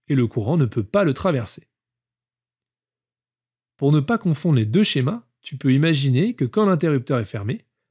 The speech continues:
c'est comme un pont sur lequel peut circuler le courant, comme des petites voitures. Alors que lorsqu'il est ouvert, les voitures ne peuvent plus passer. Le courant ne peut alors plus circuler.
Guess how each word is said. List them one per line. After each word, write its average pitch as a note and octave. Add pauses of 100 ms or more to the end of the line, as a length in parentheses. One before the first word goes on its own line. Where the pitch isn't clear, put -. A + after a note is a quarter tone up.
(120)
c'est -
comme F#3
un A2+
pont D#3+
sur D3
lequel C3
peut C3
circuler -
le F#3+
courant, C3+ (340)
comme G#3
des D3
petites F3+
voitures. - (600)
Alors C#3
que -
lorsqu'il D3
est A#2
ouvert, A#2 (400)
les C3
voitures B2
ne D#3+
peuvent A#2
plus G#3+
passer. - (320)
Le C3+
courant B2
ne D3+
peut G#2
alors F#2+
plus F#3+
circuler. -